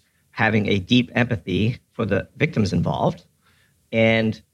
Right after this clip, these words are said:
not wanting to do anything to minimize, uh, what has occurred to them, because there are, in fact, real victims. And as we said in the piece, if we lived within a few miles of this derailment, we would be furious.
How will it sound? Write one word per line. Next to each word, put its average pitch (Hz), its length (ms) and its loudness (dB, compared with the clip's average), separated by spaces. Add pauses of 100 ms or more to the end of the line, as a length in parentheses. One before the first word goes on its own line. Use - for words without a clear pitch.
(120)
not 127 280 2
wanting 120 360 2
to 120 80 0
do 110 160 2
anything 104 300 2
to 104 100 -2
minimize, 110 720 0 (220)
uh, 95 60 -6
what 101 160 -2
has 104 120 2
occurred 95 300 -4
to - 80 -8
them, - 340 -2
because - 300 -2
there 98 180 2
are, 131 200 2
in 107 80 0
fact, 87 400 -4 (600)
real 104 200 0
victims. 127 400 2
And 104 100 0
as - 160 -2
we - 80 -8
said 95 220 -2
in 90 80 -2
the 85 60 0
piece, 165 460 -2 (400)
if - 240 -10
we 139 100 4
lived 117 280 4
within 113 260 2
a 101 40 0
few 127 180 2
miles 104 320 2
of 95 120 0
this 90 340 -2
derailment, 104 680 -2
we 98 120 2
would 92 200 -2
be 87 400 -2
furious. 123 580 2